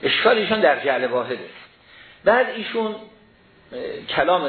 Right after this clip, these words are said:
صاحب کفایه رو آوردن و مناقشه کردن و یک جعل دیگری هم به قول خودشون،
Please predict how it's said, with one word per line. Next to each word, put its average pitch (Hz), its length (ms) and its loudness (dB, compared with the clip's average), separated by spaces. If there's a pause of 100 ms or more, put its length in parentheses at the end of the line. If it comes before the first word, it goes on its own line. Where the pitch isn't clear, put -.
صاحب 123 240 0
کفایه 135 320 2
رو 220 80 2
آوردن 143 640 2 (440)
و 180 220 0 (120)
مناقشه 147 520 -8
کردن 190 520 -10 (500)
و 127 360 6 (460)
یک 226 220 2 (380)
جعل 175 420 2
دیگری 143 480 0
هم 117 240 -2 (200)
به 117 60 -2
قول 120 260 2
خودشون، 113 460 -2